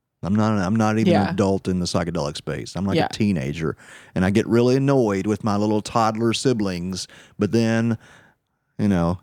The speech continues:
Speaker 1: in my moments of clarity, I can have <laughs> compassion on them. Whereas when I'm a full-grown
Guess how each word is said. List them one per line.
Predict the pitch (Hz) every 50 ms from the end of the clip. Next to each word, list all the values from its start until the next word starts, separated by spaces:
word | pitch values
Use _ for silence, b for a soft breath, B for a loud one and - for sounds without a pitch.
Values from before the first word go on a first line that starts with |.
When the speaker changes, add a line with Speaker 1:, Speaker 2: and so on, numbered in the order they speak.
| _ -
Speaker 1:
in | 95 98 101
my | 98 95
moments | 101 104 104 104 110 113 - 131
of | -
clarity, | - - 127 113 101 95 95 92 95 98 92 92 95 101 -
I | - -
can | - 87
have | 92 87 95 - - -
<laughs> | - -
compassion | - 135 98 - - - - - - 123 143 135 131 131 - - - 117 - -
on | 117 120 117 110 104 98
them. | 92 82 - - - - B B B B B B B
Whereas | 107 104 104 98 95 98 98 98
when | 104 98
I'm | 95 98 101 101
a | -
full-grown | - - 143 131 127 123 120 117 110 - _ _ _ _ - 110 107 113 117 113 110 107 107 104 107 107 98